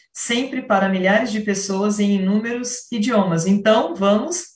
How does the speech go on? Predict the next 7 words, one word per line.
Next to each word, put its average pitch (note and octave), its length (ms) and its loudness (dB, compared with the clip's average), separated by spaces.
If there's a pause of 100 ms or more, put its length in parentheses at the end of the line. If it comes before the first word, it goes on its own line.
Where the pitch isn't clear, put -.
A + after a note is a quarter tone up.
(120)
digitalizar." F#3 1160 -2 (1120)
Não G3+ 240 0
podia G3+ 600 -2
ter G#3+ 120 -2
resposta G#3 580 0
melhor, F3 500 0
né? F3 320 -4